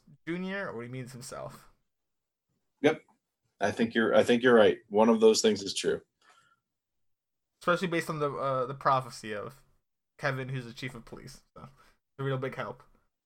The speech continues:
Speaker 2: Yes. Very, they're very true. Yeah. So, I, you know, I, I, lo-, I love this episode. I think it's fantastic. Um, I, I, I think that the only reason I say this is my least favorite of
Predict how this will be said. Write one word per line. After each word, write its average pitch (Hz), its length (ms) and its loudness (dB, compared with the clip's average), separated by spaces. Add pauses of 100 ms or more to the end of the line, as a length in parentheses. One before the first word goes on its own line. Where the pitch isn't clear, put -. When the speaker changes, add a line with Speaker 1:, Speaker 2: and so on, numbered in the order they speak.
(360)
Speaker 2:
Yes. - 360 -18 (400)
Very, 98 260 0
they're 101 240 2
very 104 280 4
true. - 280 -10 (880)
Yeah. 120 200 12
So, 147 440 10
I, 131 200 -2 (180)
you 165 140 2
know, 139 300 8 (100)
I, - 160 4
I, 170 180 10
lo-, 170 160 10
I 147 140 12
love 147 220 10
this 139 180 8
episode. 117 500 6
I 107 80 0
think 135 160 2
it's 117 100 0
fantastic. 104 760 4 (400)
Um, 104 320 4 (100)
I, 117 240 4
I, 117 240 6 (640)
I 117 100 4
think 117 300 0
that 117 260 2
the 117 100 6
only 135 220 8
reason 127 340 4
I 117 120 6
say 117 380 4
this 107 200 -4
is 101 260 -10
my 110 140 0
least 117 280 0
favorite 113 320 0
of 107 140 -2